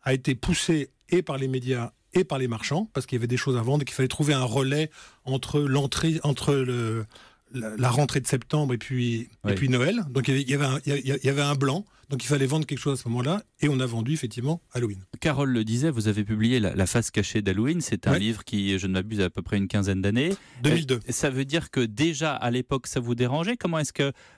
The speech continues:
Speaker 2: euh, cette fête d'Halloween a, a évolué en France, euh, pendant ces quinze dernières années ?
Speaker 1: Alors, c'est vrai que depuis, euh, six, sept ans,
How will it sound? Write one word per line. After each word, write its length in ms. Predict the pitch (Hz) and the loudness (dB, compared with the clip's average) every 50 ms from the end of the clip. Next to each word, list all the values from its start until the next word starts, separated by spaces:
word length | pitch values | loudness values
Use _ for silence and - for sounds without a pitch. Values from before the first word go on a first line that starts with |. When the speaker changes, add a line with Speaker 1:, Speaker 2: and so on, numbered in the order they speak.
| _ - | _ -2
Speaker 2:
euh, 320 | 113 120 123 120 107 - - | 0 2 2 0 0 -2 -4
cette 340 | 110 - - - 123 - - | -6 -4 -2 -2 -2 -2 -2
fête 240 | - - 156 156 135 | -2 -2 -2 0 0
d'Halloween 420 | 120 120 117 127 139 180 175 156 | 0 0 2 2 0 0 2 2
a, 140 | 131 120 117 | 2 2 0
a 300 | 113 - - 113 110 110 - - | 0 -2 -4 -2 -2 -2 0 0
évolué 420 | 131 120 120 131 131 143 156 156 | 0 0 2 0 0 2 2 0
en 80 | 131 113 | 0 -2
France, 540 | - - - 123 120 123 117 - - - - | -2 -2 -2 0 0 0 -2 -4 -4 -2 0
euh, 280 | 107 104 101 104 104 - | 0 2 2 0 -2 -2
pendant 220 | - 110 104 104 101 | -2 0 0 0 0
ces 160 | - - 104 | -2 -4 -4
quinze 240 | - - 107 104 98 | -2 0 0 0 2
dernières 340 | 107 104 104 104 101 95 | 0 0 0 0 -2 -2
années ? 280 | 107 101 101 101 104 110 | -2 -2 0 0 -2 -2
Speaker 1:
Alors, 260 | 127 143 139 131 - - - - 139 127 | 0 0 -2 -2 -4 -8 -12 -14 -10 -8
c'est 160 | - - 156 | -4 -2 -2
vrai 180 | 139 151 208 214 | 0 0 0 0
que 80 | - | 0
depuis, 520 | 180 147 151 135 - - 160 165 160 156 147 | 0 0 -2 -2 -4 -4 -2 2 4 4 4
euh, 1000 | 143 139 135 135 131 131 127 127 127 127 123 123 123 120 120 120 120 117 120 123 | 4 4 2 2 2 2 2 2 2 2 2 2 2 0 0 0 0 0 -2 -2
six, 280 | - - - - 226 | -2 -4 0 0 0
sept 340 | - - - 170 147 - - | 0 2 0 0 -2 0 0
ans, 160 | 147 165 196 | -2 -2 -2